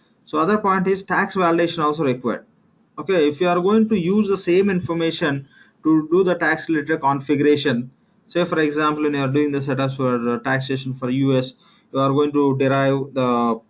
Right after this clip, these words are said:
tax calculation based on, say, ship to or bill to. In that case, definitely you have to depend on, depend on these values. Okay,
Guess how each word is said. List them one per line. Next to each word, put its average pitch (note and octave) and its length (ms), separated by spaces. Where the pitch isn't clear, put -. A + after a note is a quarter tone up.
tax C3 280
calculation B2 680
based B2 280
on, A#2+ 220
say, A#2+ 180
ship D3 360
to C3 180
or B2 100
bill D3 300
to. C3+ 260
In D3+ 80
that E3+ 200
case, F3 180
definitely F3 460
you D#3 80
have D#3 220
to D#3+ 100
depend D3+ 320
on, C3+ 300
depend D3 340
on F3+ 200
these C3+ 200
values. G2+ 540
Okay, D3 380